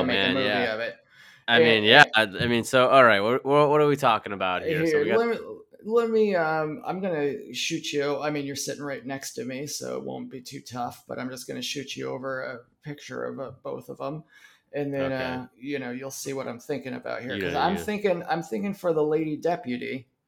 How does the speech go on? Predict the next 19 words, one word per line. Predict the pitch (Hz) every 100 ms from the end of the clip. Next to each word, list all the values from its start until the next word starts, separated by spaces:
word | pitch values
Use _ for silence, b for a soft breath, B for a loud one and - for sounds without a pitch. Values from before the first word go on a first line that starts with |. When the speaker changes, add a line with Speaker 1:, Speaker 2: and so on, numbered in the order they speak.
| _ _ _ _ -
Speaker 1:
I'm | 110
Speaker 2:
Hmm. | 104
Speaker 1:
thinking | 185 185
we're | 151 180
gonna | 180 147
ca-, | 151 -
we | 165
gotta | 170 143
cast | 131 143 131 135 - -
Wendy | 147 143 156 147
McClendon | 139 120 - - 147 127 120 117
Coven, | - 139 113 113 107 98 _ _ _ _ -
or | 57
Covey | - 151 131 123 107
from | - 120
the | - - - -
Goldberg, | 139 135 - - 92 82 85 82 _ -
says | - - 64 -
her. | - 64 62